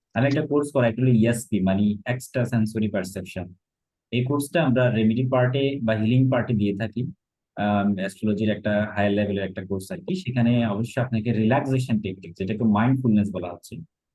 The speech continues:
মাইন্ডফুলনেস মেডিটেশনটা আগে আপনাকে শিখতে হবে। মাইন্ডফুলনেস শেখার পরে সেটা আমাদের একটা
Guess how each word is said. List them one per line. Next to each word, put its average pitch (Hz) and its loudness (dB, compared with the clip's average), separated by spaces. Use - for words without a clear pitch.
মাইন্ডফুলনেস 147 2
মেডিটেশনটা 127 0
আগে 104 2
আপনাকে 95 -4
শিখতে - -8
হবে। 82 -6
মাইন্ডফুলনেস 135 2
শেখার 139 0
পরে 143 0
সেটা 127 0
আমাদের 117 2
একটা 113 -2